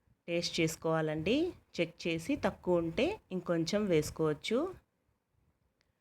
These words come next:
ఇంకొంచెం పలుచగా కావాలంటే ఇక్కడ కొద్దిగా వాటర్ కలుపుకోవాలి. నేను ఇలాగే గట్టిగా చేస్తున్నాను.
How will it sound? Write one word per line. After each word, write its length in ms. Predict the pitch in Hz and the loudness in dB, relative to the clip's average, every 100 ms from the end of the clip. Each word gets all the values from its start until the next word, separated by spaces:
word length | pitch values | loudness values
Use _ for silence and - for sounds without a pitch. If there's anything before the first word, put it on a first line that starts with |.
| _ _ | _ _
ఇంకొంచెం 400 | - 190 185 202 185 | -4 -2 2 2 4
పలుచగా 400 | 180 170 185 180 180 | 2 4 6 6 6
కావాలంటే 560 | 165 170 170 165 165 294 339 - | 6 6 4 0 2 2 2 -2
ఇక్కడ 180 | - 170 170 | -2 -2 2
కొద్దిగా 280 | 160 165 165 160 | 2 4 6 6
వాటర్ 320 | 160 160 180 170 | 4 4 4 4
కలుపుకోవాలి. 640 | 160 - 170 156 160 233 359 330 _ _ _ - | 2 -2 -2 0 0 0 -2 -6 _ _ _ 0
నేను 180 | 180 175 | 4 4
ఇలాగే 280 | 165 160 180 175 | 4 2 2 4
గట్టిగా 360 | 160 - 170 175 | 2 2 2 2
చేస్తున్నాను. 640 | 175 165 - 160 156 160 | 2 0 -2 -2 0 0